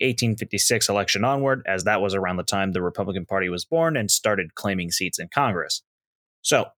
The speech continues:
Democrats have controlled the U S House more times than Republicans,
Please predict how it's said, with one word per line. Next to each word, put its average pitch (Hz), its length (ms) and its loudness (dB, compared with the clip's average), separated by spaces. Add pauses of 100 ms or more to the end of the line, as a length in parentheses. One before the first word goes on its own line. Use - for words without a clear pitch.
(200)
Democrats 180 400 2
have 123 160 2
controlled 208 500 2
the 139 100 2
U 101 240 4
S 95 140 2
House 101 300 2
more 127 240 2
times 139 300 2
than 113 100 0
Republicans, 117 680 2